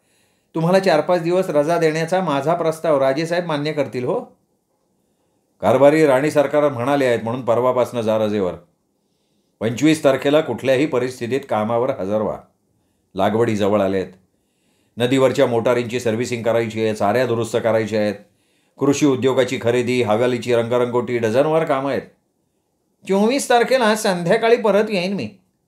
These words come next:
कारभारी म्हणाले. एक वाजता आम्ही ऑफिसच्या बाहेर पडलो. जेवणानंतर मी अनिताला वरती यायला सांगितलं. गेल्या पंधरा दिवसांपासनं दुपारच्या वेळी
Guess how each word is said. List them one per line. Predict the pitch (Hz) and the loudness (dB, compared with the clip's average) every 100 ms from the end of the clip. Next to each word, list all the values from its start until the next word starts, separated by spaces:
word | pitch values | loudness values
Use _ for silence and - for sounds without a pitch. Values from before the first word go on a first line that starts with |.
| _ - | _ -6
कारभारी | 95 110 113 123 | -2 2 2 0
म्हणाले. | 120 87 67 - _ _ _ _ _ _ - | -4 -6 -10 -16 _ _ _ _ _ _ 0
एक | 160 190 | 4 4
वाजता | 190 190 156 135 | 4 2 4 4
आम्ही | 131 | 4
ऑफिसच्या | 143 120 147 151 | 4 2 0 0
बाहेर | 131 110 120 | 0 2 0
पडलो. | 104 80 67 _ _ _ _ _ _ _ _ - | -2 -6 -12 _ _ _ _ _ _ _ _ -4
जेवणानंतर | 127 135 156 156 143 123 | 2 4 4 4 2 2
मी | 120 | 2
अनिताला | 127 131 151 160 | 0 0 2 2
वरती | 160 120 131 | 2 0 0
यायला | 147 127 131 | 0 0 -2
सांगितलं. | 107 95 71 67 _ _ _ _ _ _ _ _ _ _ _ - | -4 -6 -8 -16 _ _ _ _ _ _ _ _ _ _ _ -2
गेल्या | 113 139 | 4 4
पंधरा | 127 117 143 | 4 2 2
दिवसांपासनं | 147 139 147 143 131 127 110 | 2 2 2 2 0 0 -2
दुपारच्या | 110 123 139 151 151 | 0 2 2 2 2
वेळी | 147 120 | 2 0